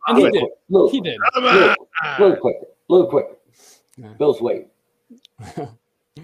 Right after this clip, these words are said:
Speaker 1: He's got, he's got, you know, an entire Toyland that's about to
Speaker 2: Yeah,
Speaker 1: launch. I know, and
Speaker 2: yeah,
Speaker 1: he's got,
Speaker 2: I
Speaker 1: he's
Speaker 2: know.
Speaker 1: got a few other things on his, on his mind.
Speaker 3: He's got
Speaker 2: I know, I know, but still.
Speaker 1: Yeah.
Speaker 3: He's our pal. We get to, we get
Speaker 2: He's
Speaker 3: to
Speaker 2: a good enough friend I can throw a knuckle that way once.
Speaker 3: Come on.
Speaker 2: Come on, Bobby.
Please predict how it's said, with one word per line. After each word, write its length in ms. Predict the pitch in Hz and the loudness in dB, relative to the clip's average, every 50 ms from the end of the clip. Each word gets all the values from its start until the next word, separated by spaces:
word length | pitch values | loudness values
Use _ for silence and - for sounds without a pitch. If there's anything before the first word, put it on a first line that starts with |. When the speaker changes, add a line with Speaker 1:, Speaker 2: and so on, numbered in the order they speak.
| 180 185 160 - | _ _ _ -12
Speaker 1:
He's 180 | 233 240 226 - | -8 -8 -6 -4
got, 260 | - 220 180 165 - | -2 -2 -2 -2 -4
he's 180 | 190 233 247 - | -6 -8 -8 -6
got, 360 | - 240 214 175 165 - - | -4 -2 -2 -2 -2 -4 -8
you 120 | 208 180 | -10 -8
know, 100 | 147 131 | -8 -6
an 60 | 131 135 | -6 -8
entire 320 | 143 139 175 170 165 151 | -8 -6 -4 -4 -4 -4
Toyland 460 | 147 - 165 156 143 135 123 120 120 | -2 -2 -2 0 0 -2 -4 -6 -10
that's 160 | 120 117 - | -12 -12 -12
about 200 | 131 131 135 131 | -8 -6 -6 -6
to 80 | - 131 | -6 -6
Speaker 2:
Yeah, 140 | 127 127 123 | -6 -4 -4
Speaker 1:
launch. 220 | - 147 - - - | -4 -4 -6 -8 -8
I 60 | 139 | -10
know, 120 | 143 151 151 | -10 -8 -8
and 100 | 165 - | -6 -4
Speaker 2:
yeah, 140 | - - - | -2 -2 0
Speaker 1:
he's 100 | 208 - | 0 0
got, 160 | - 247 202 | 0 0 0
Speaker 2:
I 40 | 196 | 0
Speaker 1:
he's 180 | 226 233 - | -2 -4 -2
Speaker 2:
know. 80 | - 285 | 0 2
Speaker 1:
got 60 | 247 | 2
a 60 | 220 | 2
few 200 | - 240 240 233 220 | 2 2 4 4 4
other 160 | 202 190 185 | 4 2 0
things 340 | - - 190 175 170 151 - | -2 -2 -2 -2 -4 -4 -6
on 120 | 175 156 151 | -8 -10 -10
his, 120 | 147 143 - | -10 -10 -8
on 140 | 175 165 156 | -8 -8 -6
his 160 | 151 135 - | -8 -8 -10
mind. 320 | 135 123 123 113 117 123 - | -10 -10 -10 -10 -12 -14 -16
Speaker 3:
He's 140 | - - - | -18 -16 -10
got 240 | - - 233 233 202 | -4 -2 -2 0 0
Speaker 2:
I 40 | 175 | -2
know, 260 | - - - - 101 | -4 -6 -8 -8 -8
I 140 | 98 - - | -8 -8 -10
know, 240 | - - - - - | -10 -16 -18 -20 -10
but 220 | - - - - - | -6 -4 -4 -4 -6
still. 380 | - - - - - - _ _ _ _ _ _ _ _ _ _ _ _ _ _ _ _ _ _ _ _ | -14 -18 -16 -16 -16 -16 _ _ _ _ _ _ _ _ _ _ _ _ _ _ _ _ _ _ _ _
Speaker 1:
Yeah. 200 | 127 120 110 - _ _ _ _ _ _ _ _ _ _ _ _ _ | -20 -20 -20 -20 _ _ _ _ _ _ _ _ _ _ _ _ _
Speaker 3:
He's 140 | - 143 123 | -16 -12 -8
our 140 | 123 110 101 | -6 -6 -6
pal. 340 | - - 92 87 82 82 85 | -6 -8 -12 -10 -10 -10 -12
We 80 | 90 | -12
get 140 | 92 98 90 - | -12 -14 -14 -12
to, 180 | 92 87 82 - | -12 -14 -14 -14
we 100 | - 92 | -16 -18
get 120 | 92 92 92 | -14 -6 -2
Speaker 2:
He's 100 | 156 160 | -2 -2
Speaker 3:
to 60 | 156 | 0
Speaker 2:
a 40 | 165 | 2
good 140 | 175 175 156 | 0 0 2
enough 200 | 160 156 139 - | 2 0 -2 -2
friend 240 | - 135 131 123 113 | -2 0 0 0 0
I 100 | 113 110 | -2 -4
can 140 | - 113 98 | -4 -8 -12
throw 200 | - 104 104 98 | -10 -8 -8 -8
a 40 | 95 | -6
knuckle 340 | 90 90 82 - 95 87 82 | -8 -10 -12 -12 -12 -12 -12
that 180 | 82 78 76 - | -12 -14 -16 -16
way 180 | - - - | -18 -18 -18
once. 260 | - - - - - | -20 -20 -20 -14 -8
Speaker 3:
Come 300 | - 254 269 269 247 233 | -2 0 2 2 2 2
on. 800 | - 220 226 214 214 208 202 - - 185 - - - - 135 135 | 0 0 2 2 2 2 2 2 2 0 0 0 0 0 0 0
Speaker 2:
Come 280 | - - - - - - | 0 0 -2 -2 -4 -6
on, 80 | - 151 | -6 -8
Bobby. 920 | - - 190 190 - - - 403 392 - 403 - - - - - 392 370 | -10 -10 -10 -10 -12 -12 -14 -14 -14 -14 -14 -14 -14 -14 -14 -16 -18 -20